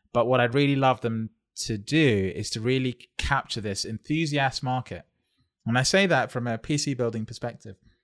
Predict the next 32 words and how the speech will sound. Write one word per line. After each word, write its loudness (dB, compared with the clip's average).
You -6
can 4
buy 8
a 2
P 4
C 0
as 0
an -2
enthusiast. -4
And -8
what -4
that 2
really 2
means 2
is -2
you 0
understand 0
enough -2
about -2
computers -4
and -2
P -2
Cs -2
to -2
want 0
the -12
kind 2
of 0
features -6
that, -6
you -8
know, -6